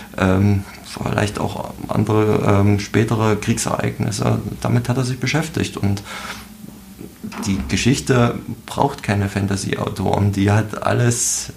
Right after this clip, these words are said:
Love, Sex, Rock'n'Roll, Blut, was man, Geld, alles, was man sich wünscht für einen guten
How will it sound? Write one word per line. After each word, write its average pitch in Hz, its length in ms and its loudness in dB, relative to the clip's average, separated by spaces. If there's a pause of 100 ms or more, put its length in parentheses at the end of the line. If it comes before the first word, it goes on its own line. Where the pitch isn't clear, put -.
(160)
Love, 110 220 2
Sex, - 320 -2
Rock'n'Roll, 113 500 2
Blut, 120 420 2
was 110 220 -2
man, 110 380 0 (120)
Geld, 120 460 2
alles, 120 300 -2
was 123 100 4
man 120 140 4
sich 110 180 -4
wünscht 147 240 2
für - 120 0
einen 110 160 4
guten 127 400 0